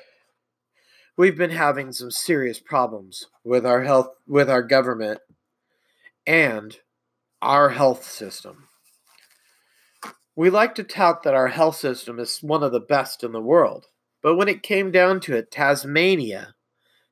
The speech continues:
has got the worst in all of Australia.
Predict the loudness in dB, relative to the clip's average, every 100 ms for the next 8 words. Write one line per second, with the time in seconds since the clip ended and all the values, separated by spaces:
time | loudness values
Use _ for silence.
0 | _ 0 4 4 4 0 -4 -4 -6 2
1 | 4 4 2 -8 _ -8 -8 -2 2 4
2 | 2 2 -2 -2 -4 0 2 0 -6